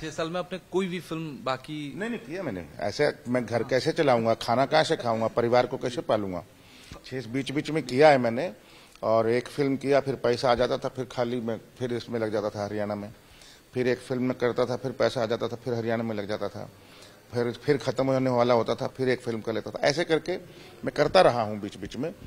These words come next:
Speaker 2: लेकिन मैक्सिमम कंसंट्रेशन मेरा हरियाणा रहा है छह साल से, सो दो हज़ार सोलह से।
Speaker 1: सर, बड़े स्टार खान वगैरह के से-, आ, के साथ फिल्म करने के बाद ये फिल्म ज़्यादा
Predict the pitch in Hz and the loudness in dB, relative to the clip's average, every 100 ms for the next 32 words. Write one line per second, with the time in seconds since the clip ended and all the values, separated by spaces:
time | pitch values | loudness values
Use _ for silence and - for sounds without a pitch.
0 | - - - 147 160 185 175 170 160 147 | -20 -20 0 0 2 0 2 4 4 6
1 | 143 143 - - 196 202 185 - 147 135 | 4 4 -2 0 4 4 2 -2 0 0
2 | - 135 123 123 - 120 117 107 98 98 | 0 -4 -2 -4 -4 -6 -2 -2 -4 -4
3 | 95 98 95 101 - 98 95 95 95 107 | -2 -2 -4 -6 -6 -8 -6 -6 -6 -10
4 | 110 120 123 113 127 120 110 117 113 - | -8 -4 -2 0 2 2 0 -4 -4 -6
5 | - - - - - - - - - 73 | -12 -16 -20 -20 -20 -20 -20 -20 -16 -14
6 | - 90 110 127 139 127 139 113 - 127 | -12 -10 0 2 2 2 0 0 0 2
7 | 123 123 123 117 117 120 120 117 107 117 | 2 2 0 0 0 0 0 -4 -6 -6
8 | 85 - - 110 110 117 - 117 - 123 | -10 -12 -10 -8 -6 -8 -4 -6 -6 -6
9 | 117 113 113 110 117 107 110 107 - - | -6 -4 -6 -4 -2 -2 -4 -8 -18 -20
10 | - - 147 170 202 - 117 110 131 - | -20 -16 0 8 8 8 -2 -4 -12 -20
11 | - - 113 120 123 127 147 156 139 | -20 -16 -14 -2 0 0 2 2 0